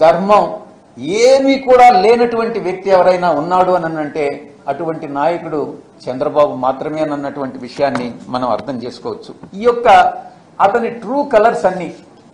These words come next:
నిజమైనటువంటి రంగులన్నీ ప్రజలు అర్థం చేసుకున్నారు కాబట్టే ఈరోజు టీడీపీ అన్నటువంటిది రాష్ట్రంలో పూర్తిగా తుడిచిపెట్టుకోబోయింది అన్నటువంటి విషయాన్ని మనం అర్థం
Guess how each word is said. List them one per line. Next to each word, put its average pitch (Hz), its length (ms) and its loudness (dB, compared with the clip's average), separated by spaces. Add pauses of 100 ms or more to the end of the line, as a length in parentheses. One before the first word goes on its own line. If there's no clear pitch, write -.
(260)
నిజమైనటువంటి 247 800 0 (100)
రంగులన్నీ 214 500 0 (140)
ప్రజలు 165 300 2 (100)
అర్థం 156 260 0 (100)
చేసుకున్నారు 202 580 2
కాబట్టే 208 400 4 (600)
ఈరోజు 202 400 0 (560)
టీడీపీ 240 500 -4
అన్నటువంటిది 175 600 -6 (480)
రాష్ట్రంలో 185 540 0 (180)
పూర్తిగా 220 720 -4 (160)
తుడిచిపెట్టుకోబోయింది 151 1040 -10
అన్నటువంటి 139 480 -10
విషయాన్ని 131 420 -4 (300)
మనం 143 220 -2
అర్థం 127 200 -8